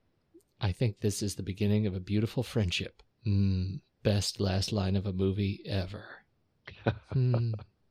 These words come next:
Speaker 1: Uh, the, the last, uh, I, I don't know, the last thing that I was, I had on my list were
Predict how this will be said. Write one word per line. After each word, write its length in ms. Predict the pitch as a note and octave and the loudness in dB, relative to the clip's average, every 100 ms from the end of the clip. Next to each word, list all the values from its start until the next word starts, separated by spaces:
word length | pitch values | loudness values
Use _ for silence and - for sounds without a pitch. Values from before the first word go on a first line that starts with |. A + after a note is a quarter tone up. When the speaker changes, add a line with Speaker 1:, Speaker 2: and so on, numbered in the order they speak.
| _ _ _ _ _ _ - - - - - - - - | _ _ _ _ _ _ -20 -20 -16 -14 -14 -16 -18 0
Speaker 1:
Uh, 520 | D3+ C3+ C3 B2+ C3 - | 6 8 8 6 2 -2
the, 320 | C#3 D#3 D#3+ | 6 6 6
the 160 | D3+ D3+ | 4 2
last, 480 | D3+ E3 E3+ - | 2 2 0 2
uh, 320 | E3 C3 B2+ B2 | 2 4 2 0
I, 280 | C3+ C3+ C#3 | -2 0 2
I 20 | |
don't 100 | C#3 | 4
know, 80 | C3+ | 2
the 60 | B2 | 2
last 280 | B2 B2+ | 2 0
thing 140 | - A#2 | 0 -2
that 100 | G2+ | 0
I 120 | G#2+ | 0
was, 360 | A2 G2 - - | 0 -2 -8 -10
I 100 | A2+ | -8
had 280 | A2+ A2+ G#2 - _ - | -8 -8 -12 -16 _ -8
on 160 | G#2 | -6
my 180 | G#2 A2 | 0 4
list 280 | A#2 A2 - | 4 4 0
were 160 | F#2+ | -6